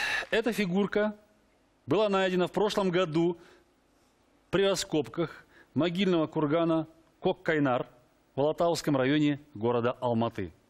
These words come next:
Датируется ранним железным веком. Экспонат из Музея истории города Алматы. Поздравляю вас с правильным ответом.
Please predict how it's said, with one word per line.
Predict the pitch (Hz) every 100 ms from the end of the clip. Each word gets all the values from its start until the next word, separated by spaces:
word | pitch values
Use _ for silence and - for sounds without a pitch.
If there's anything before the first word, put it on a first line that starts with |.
| _ _ - -
Датируется | 156 214 240 240 - 220 214 - - -
ранним | 135 156 165 208 208 196 180 - _
железным | 113 135 147 156 131 139 131 - _ _ _ -
веком. | 117 123 - 95 - -
Экспонат | 143 - 151 175 220 - - _
из | 151 110
Музея | 107 110 180 214 214 208
истории | 147 - - 147 160 156 143 - -
города | 104 156 156 143 139 -
Алматы. | 143 143 156 151 120 - - _ - -
Поздравляю | 165 196 185 214 202 247 240
вас | 233 233
с | - - - - - - - - - - - - - - - - - - -
правильным | 190 185 170
ответом. | 160 190 190